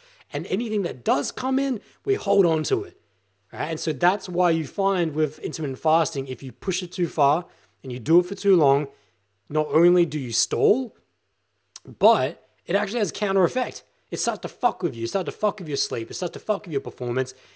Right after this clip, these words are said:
And that's when I realized, "I gotta re-, reduce this, take it back down." And then I go back on the six meals a day and you feel amazing. You feel incredible. Performance increases, sleep gets way better,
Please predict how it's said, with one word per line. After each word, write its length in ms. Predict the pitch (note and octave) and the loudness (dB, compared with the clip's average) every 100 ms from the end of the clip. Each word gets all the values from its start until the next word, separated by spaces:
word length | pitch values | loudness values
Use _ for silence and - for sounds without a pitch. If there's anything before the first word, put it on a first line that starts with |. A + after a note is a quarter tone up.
| _ | _
And 120 | - | -4
that's 220 | C#3+ D#3 E3+ | 0 0 0
when 80 | |
I 40 | C#3 | 0
realized, 340 | C#3 C#3 C#3 | 2 4 2
"I 140 | C3+ B2+ | 2 0
gotta 200 | A#2+ A#2+ | 0 -2
re-, 320 | F3 C#3 A#2+ | -6 -6 -6
reduce 400 | F#3+ C#3+ A#2 C3+ | -6 -8 -4 -4
this, 280 | - A2 G#2 - _ _ | -4 -4 -6 -10 _ _
take 200 | - D3 | -6 -4
it 60 | C3+ | -4
back 200 | A#2+ A#2 | -6 -4
down." 240 | E3 E3 - _ - | -2 -4 -6 _ -12
And 120 | C#3 | -2
then 80 | D3 | 2
I 100 | C#3+ | 2
go 140 | C#3 | 2
back 200 | D3 D3+ | 2 2
on 60 | E3+ | 0
the 60 | D3+ | -2
six 240 | G#3+ G3+ | -2 -2
meals 180 | D#3+ B2+ | -2 -2
a 60 | |
day 220 | B2+ C#3 D3+ | 0 0 0
and 100 | C#3+ | -4
you 60 | |
feel 180 | - D#3+ | -2 -2
amazing. 480 | C#3 C#3+ C#3+ A#2+ F#2 _ _ | 0 -2 -4 -8 -12 _ _
You 80 | A#2+ | -6
feel 140 | E3+ | -4
incredible. 540 | B2 C#3 D3+ C3+ A#2 - _ | -2 0 0 0 -2 -6 _
Performance 440 | - E3 D#3 D3 | -6 0 2 0
increases, 560 | C#3+ C3+ D3 C3+ B2 A2+ _ | -4 -2 -2 -2 -6 -8 _
sleep 360 | - - C#3+ | -4 0 0
gets 180 | C3+ A#2+ | -2 -6
way 200 | C3 C3 | -2 0
better, 300 | C3 B2+ B2 | 0 0 -2